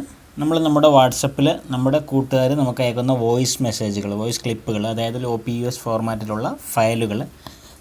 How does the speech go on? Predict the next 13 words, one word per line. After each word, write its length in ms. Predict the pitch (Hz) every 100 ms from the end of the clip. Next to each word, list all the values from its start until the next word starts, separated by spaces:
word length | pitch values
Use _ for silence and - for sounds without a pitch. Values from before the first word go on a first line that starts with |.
| - 151
നമുക്ക് 320 | 165 156 180
എങ്ങനെ 220 | 156 156 156 139
ഡയറക്റ്റായിട്ട് 680 | 135 139 139 135 131 175 175 - 139
മറ്റു 240 | 135 131 160
WhatsApp-ൽ 400 | 135 131 139 139 139
നിന്നല്ലാതെ 380 | 139 131 131 151 143
നമുക്ക് 220 | 131 135
പ്ലേ 120 | 135 127 127
ചെയ്യിപ്പിക്കാൻ 400 | 135 131 127 135 135
സാധിക്കും. 360 | 110 104 113 113
അതായത് 260 | 120 123 127
നമ്മളിപ്പോൾ 340 | 127 131 131 135
സാധാരണയായിട്ട് 720 | 127 127 131 135 127 123